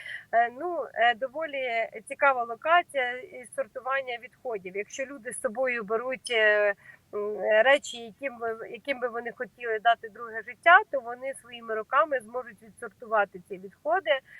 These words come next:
в контейнери, які випускає теж наша компанія. Ще одна цікава локація —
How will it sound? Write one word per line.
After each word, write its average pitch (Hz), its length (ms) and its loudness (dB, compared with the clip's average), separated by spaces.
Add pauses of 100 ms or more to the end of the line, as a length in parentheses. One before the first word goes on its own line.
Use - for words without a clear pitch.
(200)
в - 100 -20
контейнери, 262 680 0
які 233 440 -12
випускає 226 540 -4
теж 226 220 -4
наша 220 300 -8
компанія. 170 680 -6 (600)
Ще 403 260 4
одна 339 180 -6
цікава 269 380 -4
локація — 254 560 -4